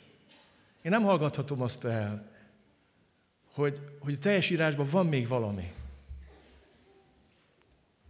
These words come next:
Eljön az idő, amikor Isten már nem fog zörgetni. Amíg megtalálható, amíg közel van.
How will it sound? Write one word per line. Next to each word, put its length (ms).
Eljön 200
az 120
idő, 100
amikor 220
Isten 280
már 160
nem 160
fog 180
zörgetni. 720
Amíg 640
megtalálható, 1120
amíg 580
közel 540
van. 140